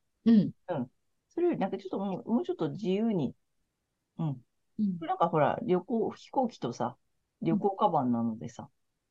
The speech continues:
Speaker 1: うん。
Speaker 2: なんかそこはいいかもね。
Speaker 1: ああ。いいね。
Speaker 2: ちょっと自分のために時間を使うみたいなこともいいかもしれない。
Speaker 1: うん。
Speaker 2: うん。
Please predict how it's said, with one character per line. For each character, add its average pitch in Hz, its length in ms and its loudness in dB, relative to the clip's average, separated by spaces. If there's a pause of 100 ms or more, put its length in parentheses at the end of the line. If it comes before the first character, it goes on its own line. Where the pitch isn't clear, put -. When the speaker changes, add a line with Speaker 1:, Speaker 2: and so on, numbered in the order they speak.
(120)
Speaker 1:
う - 20 -18
ん。 403 40 -2
Speaker 2:
な 370 40 0
ん 370 40 -2
か 185 120 0
そ 190 60 2
こ 190 80 4
は 175 340 2
い - 40 -20
い - 100 -20
か 110 120 -8
も - 120 -6
ね。 131 200 -2
Speaker 1:
あ - 40 -20
あ。 - 40 -20 (260)
い 240 120 6
い 165 40 4
ね。 139 300 -2 (240)
Speaker 2:
ち 381 60 -10
ょ - 20 -12
っ - 20 -14
と 359 100 -2
自 151 140 0
分 208 160 0
の 226 140 4
た 233 120 2
め 226 140 6
に 139 200 0 (160)
時 139 120 0
間 143 220 4
を 131 60 -2
使 - 280 -4
う 143 220 2
み 120 120 -2
た 98 120 -6
い - 20 -6
な 110 100 -4
こ 113 140 -12
と - 80 -8
も 104 140 -6
い 143 60 -4
い - 40 -6
か 113 120 -6
も 107 100 -12
し 95 140 -18
れ 90 100 -14
な - 80 -14
い。 - 20 -20 (360)
Speaker 1:
う 185 60 0
ん。 - 20 0 (280)
Speaker 2:
う 233 40 0
ん。 233 80 -4